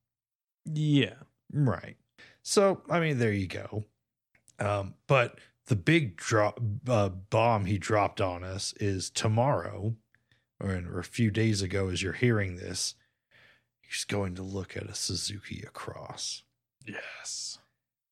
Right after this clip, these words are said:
Speaker 2: Which is awesome. And he's only, they're only asking five hundred Australian, which is, like, three hundred and twenty dollars U S or something.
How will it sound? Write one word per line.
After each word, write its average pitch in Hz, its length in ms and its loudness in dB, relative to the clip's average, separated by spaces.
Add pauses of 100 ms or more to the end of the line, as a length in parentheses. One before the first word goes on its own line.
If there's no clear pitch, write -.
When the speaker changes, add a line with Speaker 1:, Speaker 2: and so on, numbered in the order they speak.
Speaker 2:
Which 131 300 4
is 120 120 4
awesome. 98 680 2 (160)
And 110 100 2
he's 110 160 2
only, 110 380 2
they're 113 380 4
only 113 200 4
asking 101 460 0 (140)
five 107 380 2
hundred 104 380 2
Australian, 92 840 -2 (480)
which - 160 0
is, 113 120 4
like, 104 260 2
three 123 560 0
hundred 107 420 4
and 101 120 -2
twenty 113 400 2
dollars 101 480 2
U 101 300 4
S 95 220 -2
or 92 100 -2
something. 92 640 -6